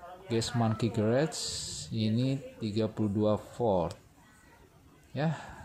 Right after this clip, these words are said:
sepertinya harus hunting lagi di Alfa selanjutnya.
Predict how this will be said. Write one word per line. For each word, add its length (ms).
sepertinya 720
harus 400
hunting 400
lagi 400
di 80
Alfa 400
selanjutnya. 880